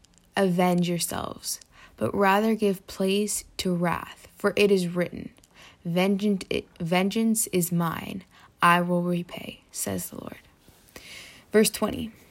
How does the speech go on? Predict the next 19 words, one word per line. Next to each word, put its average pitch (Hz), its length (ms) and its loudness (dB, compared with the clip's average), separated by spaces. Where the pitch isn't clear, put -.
"Therefore, 226 640 4
if 208 180 0
your 226 220 0
enemy 247 380 8
is 233 240 2
hungry, 220 520 2
feed 180 460 0
him. - 240 -12
If 208 120 -2
he 240 120 6
is 226 140 4
thirsty, 214 480 2
give 190 240 4
him 190 200 2
drink. - 480 -6
For - 160 0
in 220 200 6
doing 196 360 4
so, 240 360 2